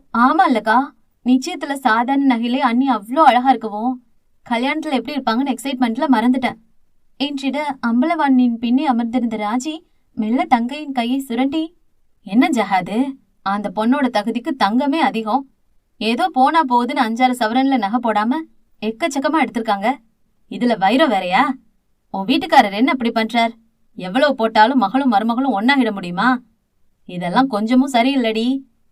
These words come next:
எப்பவும் நம்ம ஸ்டேட்டஸ்க்கு பெண் எடுத்தாதான் நமக்கு மதிப்பு. ஆனா இவர் என்னடான்னா, நீ அவ்வளவு சொல்லி உன் பேச்சை கேட்காம அவர் இஷ்டத்துக்கு பெண்ணை தான் தேர்ந்தெடுத்தாருன்னு பார்த்தா, இப்ப நகையும் அப்படியே. எனக்கு என்னமோ இது சரியா படல ஜெகா. மருமக வர நேரம் வீட்ல உன்னோட மதிப்பு கொஞ்சம் கொஞ்சமா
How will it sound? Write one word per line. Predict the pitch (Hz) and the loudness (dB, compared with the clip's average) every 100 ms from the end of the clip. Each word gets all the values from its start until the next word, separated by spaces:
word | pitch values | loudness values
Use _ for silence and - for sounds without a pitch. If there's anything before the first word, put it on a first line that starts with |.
| - | -10
எப்பவும் | 196 196 262 285 | -8 0 2 2
நம்ம | 233 | 0
ஸ்டேட்டஸ்க்கு | 226 233 247 262 - | 0 -4 -2 -4 -6
பெண் | 240 226 | -2 0
எடுத்தாதான் | 262 226 196 226 285 | 0 2 2 4 2
நமக்கு | 226 202 | 0 2
மதிப்பு. | 202 254 254 214 _ _ _ | 0 0 -2 -8 _ _ _
ஆனா | - 226 302 | -2 2 2
இவர் | 233 220 320 | 2 2 2
என்னடான்னா, | 262 311 269 240 311 330 _ | 4 4 4 4 0 -6 _
நீ | 226 220 | -4 -2
அவ்வளவு | 185 180 302 | -2 0 0
சொல்லி | 320 277 | 0 -2
உன் | 330 262 | 0 -2
பேச்சை | 202 262 269 | -2 -4 -4
கேட்காம | 262 220 226 196 175 170 - _ _ | -6 -2 0 -2 -4 -12 -20 _ _
அவர் | 185 185 254 | -4 0 0
இஷ்டத்துக்கு | 269 311 330 320 | 0 -2 -4 -2
பெண்ணை | 208 233 | 0 2
தான் | 262 302 | 2 2
தேர்ந்தெடுத்தாருன்னு | 247 254 254 - 226 220 | 2 2 2 0 -2 2
பார்த்தா, | 202 226 269 349 _ _ _ _ | 4 4 2 0 _ _ _ _
இப்ப | - 226 208 | -6 -4 -4
நகையும் | 190 208 320 349 | -4 -2 0 -2
அப்படியே. | - 220 226 226 - _ _ _ 208 | -2 -2 -2 -4 -14 _ _ _ -4
எனக்கு | 220 262 262 | 0 2 2
என்னமோ | 226 285 | 2 0
இது | 277 220 | 0 0
சரியா | 214 214 302 | 0 2 2
படல | 247 214 254 | 2 2 0
ஜெகா. | 233 220 214 214 _ _ _ | 0 -2 -2 -6 _ _ _
மருமக | 208 208 247 285 285 | -4 0 2 2 2
வர | 220 233 | 2 2
நேரம் | 247 220 226 226 285 _ | 2 0 -2 -2 -8 _
வீட்ல | 208 294 320 254 | -2 -2 2 0
உன்னோட | 220 208 | 2 0
மதிப்பு | 196 220 277 | 0 -2 -4
கொஞ்சம் | 311 226 233 277 | -4 -2 -2 -2
கொஞ்சமா | 240 220 | -2 0